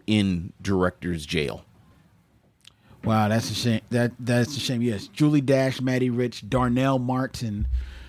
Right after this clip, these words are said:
Speaker 2: Ernest Dickerson, Leslie Harris, and Theodore Witcher.
Speaker 1: Yeah.
Speaker 2: Um,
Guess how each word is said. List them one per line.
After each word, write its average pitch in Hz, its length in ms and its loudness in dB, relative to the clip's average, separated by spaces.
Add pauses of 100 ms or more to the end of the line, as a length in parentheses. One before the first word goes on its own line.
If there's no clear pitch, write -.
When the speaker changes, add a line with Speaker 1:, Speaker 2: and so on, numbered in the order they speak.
(180)
Speaker 2:
Ernest 127 300 4
Dickerson, 120 460 0
Leslie 123 360 2
Harris, 117 580 0
and 110 220 -6
Theodore 120 420 2
Witcher. 95 560 -10 (360)
Speaker 1:
Yeah. 98 320 2 (640)
Speaker 2:
Um, 92 540 -10